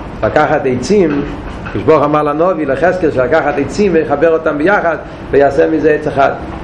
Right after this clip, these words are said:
אז הרבי שואל, "לכי ירא, למה הוא אמר לו להביא עצים? היה צריך להגיד להביא אבנים." כל העניין שמוסבר במאמרים של ויגש זה הבדל בין צמח ודומם. דומם זה מעשה, צמח זה תלמוד, זה ב-, ב-, ב-, אז למה הוא אמר לו להביא שתי עצים, צמח? היה צריך להגיד לו שיביא שתי אבנים.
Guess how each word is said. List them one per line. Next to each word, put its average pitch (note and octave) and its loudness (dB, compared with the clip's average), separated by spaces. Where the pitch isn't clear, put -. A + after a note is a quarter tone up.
אז G2+ 0
הרבי C#3 2
שואל, D#3 2
"לכי C3 -4
ירא, D#3+ 4
למה D3+ 0
הוא D#3+ 0
אמר D#3 0
לו D#3+ 0
להביא D#3 0
עצים? F3 0
היה C#3 2
צריך C3 0
להגיד D3 2
להביא D#3 2
אבנים." D#3 0
כל D3+ 4
העניין D#3+ 2
שמוסבר C#3+ 0
במאמרים C#3+ 0
של C#3+ 0
ויגש D#3 2
זה C#3+ 2
הבדל C#3 0
בין C#3+ 0
צמח C#3 2
ודומם. E3+ 0
דומם D#3 4
זה A#2+ -2
מעשה, B2+ 0
צמח D#3+ 2
זה D#3 2
תלמוד, F3 0
זה C3 0
ב-, C3 2
ב-, B2+ 4
ב-, B2 0
אז A2 0
למה D#3+ 4
הוא E3 4
אמר D#3+ 2
לו D#3 0
להביא C#3+ 0
שתי C3+ 2
עצים, E3+ 0
צמח? C#3 0
היה C3 -4
צריך D3 -2
להגיד D3+ 0
לו E3+ 2
שיביא D3+ 0
שתי E3+ 2
אבנים. F#3 0